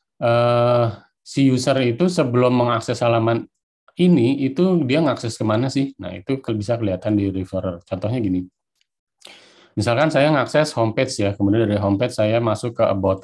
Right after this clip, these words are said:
Us, ke halaman About Us. Nah, di log akan dicatat, eh, About Us adalah halaman yang dituju dan homepage adalah, eh, referrernya, karena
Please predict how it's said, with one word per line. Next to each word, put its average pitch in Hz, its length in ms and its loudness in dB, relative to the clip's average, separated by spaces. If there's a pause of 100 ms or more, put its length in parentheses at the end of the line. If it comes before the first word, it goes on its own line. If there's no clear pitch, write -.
Us, 92 160 -8
ke - 80 -14
halaman 92 320 -4
About 87 240 -10
Us. - 160 -20 (400)
Nah, 107 160 0
di 151 160 2
log 131 160 2
akan 120 240 -2
dicatat, 123 800 -2
eh, 101 720 2 (440)
About 113 360 0
Us 127 200 0
adalah 110 400 0
halaman 107 400 0
yang 104 120 2
dituju 107 440 0
dan 107 200 0
homepage 104 400 -4
adalah, 107 400 -2 (200)
eh, 101 160 -4
referrernya, 110 640 -2
karena 110 400 -4